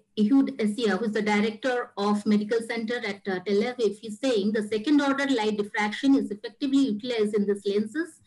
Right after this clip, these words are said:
to provide the intermittent vision, thus gaining and focus, uh, at the intermittent zone with loss of defocused, uh, lights such, and, uh, side effects such as glare and reduced contrast sensitivity.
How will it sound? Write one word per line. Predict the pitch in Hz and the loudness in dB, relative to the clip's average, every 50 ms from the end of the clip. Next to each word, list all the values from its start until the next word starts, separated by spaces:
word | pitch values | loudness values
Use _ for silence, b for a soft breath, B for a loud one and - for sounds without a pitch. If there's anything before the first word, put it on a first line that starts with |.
| B B B B B B - | B B B B B B -2
to | 285 262 | -2 -2
provide | - 285 269 269 294 302 320 330 294 349 | 0 0 0 2 2 2 2 2 2 2
the | 330 269 | 4 2
intermittent | 247 254 330 349 330 349 285 - 339 330 302 269 | 2 2 4 4 4 4 4 2 4 4 4 4
vision, | 233 233 208 208 254 208 208 262 285 285 B B B B - | 4 2 0 0 2 2 2 2 2 0 B B B B -6
thus | - 262 277 269 | -2 0 0 0
gaining | 269 - 269 269 277 294 339 339 330 | 0 2 2 4 4 4 4 4 4
and | 311 277 302 | 4 2 2
focus, | - 240 - - 311 311 311 - - - - _ _ - | 0 -4 -2 -2 -4 -4 -4 -6 -14 -20 -20 _ _ -2
uh, | 214 214 208 208 208 - - | 0 2 2 2 0 0 0
at | 220 214 | 0 2
the | 262 262 | 2 2
intermittent | 247 - 262 262 269 262 294 294 285 277 262 208 | 0 0 0 0 0 0 2 4 4 4 4 2
zone | 277 240 208 180 175 - - _ _ _ _ _ _ _ _ _ _ _ - | 2 0 0 0 0 -4 -10 _ _ _ _ _ _ _ _ _ _ _ -2
with | 208 240 - - - | 0 0 0 0 -2
loss | 220 240 269 320 349 370 370 - | 0 2 4 4 4 2 2 2
of | 381 320 294 | 0 0 2
defocused, | 220 240 208 - 269 269 - - 277 277 277 277 - - 247 220 | 0 -2 -2 -2 -4 -6 -4 -2 -2 -2 -2 -2 -4 -4 0 0
uh, | 208 202 196 - 202 | 2 2 0 0 0
lights | 208 208 220 - - - - 226 | 2 0 0 -2 -6 -10 -6 -6
such, | 208 208 - - | -4 -4 -6 -6
and, | - 220 214 220 220 208 208 | -2 -2 0 0 0 0 0
uh, | 196 196 202 | 0 -2 -2
side | - 220 220 220 214 | -4 -2 -2 0 0
effects | 220 - - 254 254 - - | 0 0 0 -4 -4 -2 -6
such | 208 208 - | -8 -4 -2
as | 208 196 202 - | -4 -4 -4 -2
glare | 196 208 214 233 262 302 349 269 | 0 2 2 2 2 0 -2 -2
and | 214 202 185 | -4 -4 -6
reduced | 185 190 - 214 226 240 - - | -6 -8 -6 -6 -6 -6 -6 -8
contrast | - 175 175 175 185 185 180 - _ - - - | -6 -6 -6 -4 -6 -6 -8 -8 _ -20 -16 -8
sensitivity. | 196 175 180 180 - 175 156 - _ _ - - | -8 -8 -8 -8 -12 -16 -18 -18 _ _ -20 -20